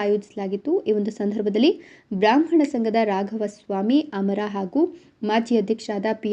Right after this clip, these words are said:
ಆರ್ ಚಲಂ, ಕೆ ಜಿ ವೆಂಕಟರಮಣ, ಸುರೇಂದ್ರ, ಜಾಲಾರಿ, ನಯಾಜ್, ಎಚ್ ವಿ ನಾರಾಯಣಸ್ವಾಮಿ, ಸೂರಿ, ಪವನ್, ಅಜಯ್, ಇನ್ನು ಅನೇಕ ಹಲವು ಮುಖಂಡರು ಹಾಗೂ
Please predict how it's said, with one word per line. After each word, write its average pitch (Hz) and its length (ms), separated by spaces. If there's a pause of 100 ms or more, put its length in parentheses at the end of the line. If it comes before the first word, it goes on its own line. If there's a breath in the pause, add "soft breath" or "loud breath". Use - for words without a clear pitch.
ಆರ್ 196 200
ಚಲಂ, 220 260 (460 loud breath)
ಕೆ 262 160
ಜಿ 254 140
ವೆಂಕಟರಮಣ, 233 540 (160)
ಸುರೇಂದ್ರ, 214 380 (320)
ಜಾಲಾರಿ, 240 440 (300)
ನಯಾಜ್, 220 520 (560 soft breath)
ಎಚ್ 233 200
ವಿ 269 160
ನಾರಾಯಣಸ್ವಾಮಿ, 226 680 (220)
ಸೂರಿ, 233 280 (140)
ಪವನ್, 220 340 (160)
ಅಜಯ್, 233 300 (140)
ಇನ್ನು 247 140 (140)
ಅನೇಕ 226 300 (260)
ಹಲವು 208 360
ಮುಖಂಡರು 240 440
ಹಾಗೂ 220 240